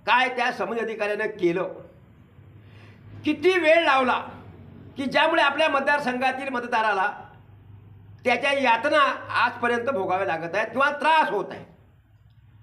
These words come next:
आणि त्यामुळे असा त्रास भोगणारा जो काही मतदार असेल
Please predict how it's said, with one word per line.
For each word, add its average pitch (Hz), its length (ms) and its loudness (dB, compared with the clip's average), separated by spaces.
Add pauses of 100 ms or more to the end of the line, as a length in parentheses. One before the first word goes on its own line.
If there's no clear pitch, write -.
(240)
आणि 359 200 2
त्यामुळे 349 340 2 (160)
असा 330 200 0 (160)
त्रास 311 240 2
भोगणारा 277 500 2
जो 247 180 -4
काही 247 140 -2
मतदार 202 360 -2
असेल 131 300 -10